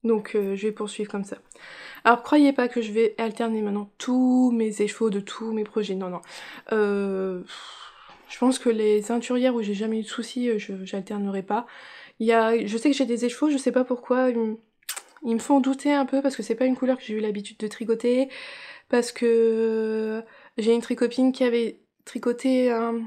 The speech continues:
alors des écheveaux d'une autre teinturière mais un peu dans les mêmes tons et qui avait eu un gros souci de pooling, donc je, je pense que tout ça, ça joue, et je sais que j'ai des écheveaux que j'alternerai aussi.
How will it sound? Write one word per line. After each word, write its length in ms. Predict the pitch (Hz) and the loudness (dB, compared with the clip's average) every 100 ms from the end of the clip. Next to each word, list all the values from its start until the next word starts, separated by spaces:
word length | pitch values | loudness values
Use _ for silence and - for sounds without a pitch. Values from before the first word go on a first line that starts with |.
| - - - - | -10 -20 -20 -8
alors 140 | 220 | -4
des 160 | 208 226 | -2 -2
écheveaux 180 | 233 277 | 2 2
d'une 200 | 240 262 | 4 0
autre 100 | 269 | 2
teinturière 460 | 277 277 269 285 | 0 0 2 2
mais 100 | 254 | 2
un 80 | 233 | 0
peu 140 | 233 285 | 0 0
dans 140 | 277 | 2
les 140 | 240 | 2
mêmes 220 | 233 233 240 - _ - | 0 0 -4 -8 _ -4
tons 280 | 277 277 277 - - - | 2 2 0 -6 -10 -6
et 80 | |
qui 120 | 220 233 | -2 0
avait 200 | 214 226 | 0 0
eu 240 | 220 233 | 0 0
un 100 | 233 | -2
gros 200 | 208 277 | -2 -2
souci 300 | 277 269 269 | -2 -4 -6
de 40 | 226 | -8
pooling, 380 | 247 240 320 | -4 0 2
donc 120 | 262 233 | 2 2
je, 300 | 240 233 233 - - - | 2 2 2 -6 -18 -6
je 140 | - | -2
pense 220 | 233 277 | 2 0
que 60 | - | 0
tout 160 | 208 240 | -6 -2
ça, 140 | 277 | 0
ça 220 | 269 247 | 2 0
joue, 280 | 214 247 294 - - - | 2 2 0 -2 -18 -8
et 60 | 214 | -6
je 80 | |
sais 160 | 214 269 | -2 -2
que 60 | - | -4
j'ai 100 | 214 | -4
des 220 | 214 214 | -2 -2
écheveaux 220 | 226 285 | -4 -2
que 140 | 277 | 0
j'alternerai 800 | 226 233 240 - 277 254 240 240 247 | 0 -2 -4 0 2 2 2 2 0
aussi. 340 | 226 - | -2 -8